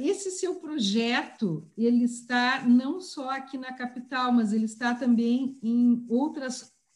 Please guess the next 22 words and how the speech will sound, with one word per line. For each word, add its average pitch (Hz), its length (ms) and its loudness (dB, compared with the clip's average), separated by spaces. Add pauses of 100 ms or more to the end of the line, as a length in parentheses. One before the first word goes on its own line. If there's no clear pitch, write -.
(120)
oito 381 400 2
cidades, 240 1040 -2 (600)
não 175 180 -10
é? 214 380 -2 (400)
Ele 226 260 0
está 240 680 0
em, 233 680 4 (440)
em 190 560 -2
Porto 190 280 -6
Alegre, 254 1120 -2 (1000)
até, 208 1000 0
estava 247 560 0
em 202 80 0
Porto 196 280 -6
Alegre 208 400 -4
até 196 200 -6
ontem. 262 760 -4 (1600)
É, 180 440 -4
depois, 247 600 2
no 269 120 2
dia 240 220 2
trinta, 262 840 0